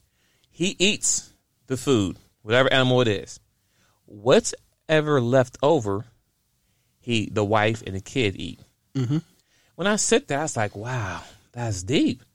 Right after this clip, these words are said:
Speaker 1: I never knew that." I'm like, "That's kinda, kinda cool in a way." And, you know, if I'm like, "What? Oh, I would never eat after no man." No, no, no, no, no, no. Okay, cool, cool. Continue to the story.
Speaker 2: <laughs>
Speaker 1: Also, the reason why the lion, the woman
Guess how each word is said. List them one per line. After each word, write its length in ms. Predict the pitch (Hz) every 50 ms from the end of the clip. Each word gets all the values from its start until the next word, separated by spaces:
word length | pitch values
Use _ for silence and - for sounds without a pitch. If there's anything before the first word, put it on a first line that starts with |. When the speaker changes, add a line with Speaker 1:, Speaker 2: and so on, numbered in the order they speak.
| _ _ _
Speaker 1:
I 100 | - 165
never 220 | 185 180 180 185 202
knew 180 | 202 254 320
that." 220 | - 117 104 - - _ _ _ _ _ _ _ _ _ _ -
I'm 40 |
like, 120 | 190 160 151
"That's 120 | 240 269
kinda, 340 | - - 240 220 220 226 214 - _ -
kinda 300 | - 359 415 403 349 269
cool 220 | - 269 233 202
in 60 | 202
a 60 | 190 180
way." 360 | 175 190 185 202 240 294 - _ _ _ _ _ _ _ _ _
And, 280 | - 156 139 135 135 143
you 60 | 170
know, 120 | 165 139 127
if 80 | 120 -
I'm 60 | 202
like, 160 | 214 180 160
"What? 400 | 196 269 403 453 480 494 466 - - - - _ _ _ _ _ _ _ _ _ _ _ _
Oh, 220 | - - - 180 - -
I 120 | - 349
would 100 | 226 190
never 140 | 254 277 240
eat 100 | 196 202
after 240 | 220 214 170 - -
no 60 | 185
man." 300 | 180 190 185 175 143 123 113 - - -
No, 60 | 240 254
no, 80 | 247
no, 80 | 233 233
no, 100 | 233 233
no, 120 | 233 226 214 151
no. 60 | 110 113 - _ _ _ _ _ _ _ _ _ _ _ 127
Okay, 280 | - - 170 160 180 -
cool, 240 | - - 220 208 202
cool. 320 | - 208 170 120 117 - - _ _ _ _ _ _ _ _ _ _ _ _
Continue 360 | - 113 - - 113 110 110 110
to 120 | - 110
the 80 | 117 117
story. 340 | - - 101 - - - -
Speaker 2:
<laughs> 920 | _ _ _ _ _ _ _ _ _ - - - - 185 175 - - 151
Speaker 1:
Also, 400 | 151 165 185 170 143 - 110 - 143 131 - - 135 139 - - - - -
the 120 | - 127 120
reason 500 | 117 117 120 147 208 254 277 269 240 220
why 320 | 196 185 180 170 170 165
the 320 | 151 135 131 120 120 120 113
lion, 580 | 107 110 113 117 120 127 135 143 143 139 131 -
the 80 | 110
woman 420 | 104 104 131 139 139 131 127 127